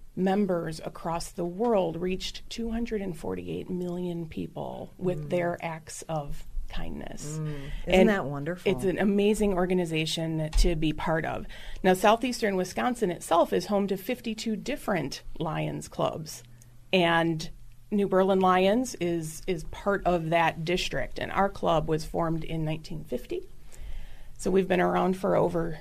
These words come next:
Speaker 1: seventy years. We started out with twenty-five members and now have over sixty.
Speaker 2: Nice, nice. Well, that's a great history lesson.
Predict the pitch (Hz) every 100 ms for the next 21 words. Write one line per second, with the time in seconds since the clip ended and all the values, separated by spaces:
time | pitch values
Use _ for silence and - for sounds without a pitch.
0 | - - - 185 190 180 175 170 175 285
1 | - 208 196 202 196 185 180 190 - 202
2 | 190 196 185 185 202 240 262 180 175 175
3 | 175 175 185 190 180 180 170 - 185 165
4 | 165 - 220 - - - - - - -
5 | 151 151 214 131 - - - - 147 175
6 | 175 - - - - - - 220 220 208
7 | - - - 170 196 180 165 160 208 -
8 | 233 127 127 123